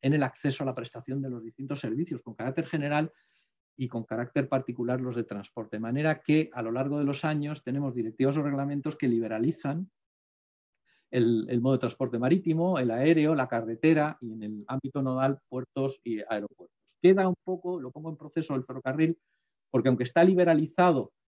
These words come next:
en el ámbito de las mercancías, todavía falta y estaba empezando la liberalización en el ámbito de los, eh, viajeros. De todas maneras, la liberalización hay que tener cuidado con ella, porque, eh, eh, se ha aplicado y tiene efectos distintos,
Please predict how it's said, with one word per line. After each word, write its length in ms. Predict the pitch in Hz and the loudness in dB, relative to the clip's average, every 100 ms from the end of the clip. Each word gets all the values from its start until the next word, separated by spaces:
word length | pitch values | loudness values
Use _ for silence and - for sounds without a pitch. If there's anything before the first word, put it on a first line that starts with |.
| _ - | _ -10
en 100 | 117 | -4
el 80 | |
ámbito 240 | 143 151 156 | 0 2 4
de 80 | 147 | 4
las 160 | 135 | 2
mercancías, 720 | 139 139 135 139 - 147 151 - | 0 -4 -6 -8 -6 -4 -4 -6
todavía 280 | 117 123 | -8 -8
falta 500 | 123 127 127 135 135 - | -6 -6 -4 -2 -2 -4
y 120 | 110 | -8
estaba 340 | 107 143 135 | -4 0 2
empezando 720 | 113 104 - 139 131 127 135 - | 2 -2 -8 -4 -4 -4 -8 -8
la 140 | 113 | -6
liberalización 880 | 107 110 107 107 113 _ 123 127 131 127 | -4 -6 -14 -16 -20 _ -12 -12 -14 -20
en 120 | 110 | -20
el 60 | 113 | -20
ámbito 340 | 117 117 175 | -16 -8 -6
de 80 | 160 | -4
los, 400 | 101 95 92 _ | -6 -10 -14 _
eh, 160 | 101 92 | -20 -20
viajeros. 340 | 98 - _ _ _ _ _ _ | -20 -20 _ _ _ _ _ _
De 60 | 120 | 4
todas 180 | 151 170 | 4 4
maneras, 320 | 170 175 175 | 2 4 4
la 80 | 156 | 6
liberalización 840 | 135 127 120 120 123 127 - 160 165 | 4 4 2 0 -2 -6 0 2 2
hay 100 | 135 | -2
que 60 | |
tener 220 | 135 135 | -4 -4
cuidado 300 | 135 131 131 | -4 0 0
con 140 | 123 139 | 0 0
ella, 340 | 165 131 135 _ _ _ _ _ _ _ | 0 0 -4 _ _ _ _ _ _ _
porque, 440 | - 131 - 156 151 | -2 0 6 6 6
eh, 560 | 120 117 110 104 104 - - - | 2 2 2 0 -6 -12 -20 -20
eh, 220 | - - | -20 -16
se 160 | - 160 | 0 2
ha 20 | |
aplicado 580 | 165 165 - 165 156 139 | 2 0 2 4 4 2
y 60 | |
tiene 200 | 120 143 | 0 0
efectos 460 | 147 160 139 156 131 | 0 -2 -4 -4 -4
distintos, 760 | 123 - 147 143 - 139 131 | -10 -8 -8 -6 -6 -8 -8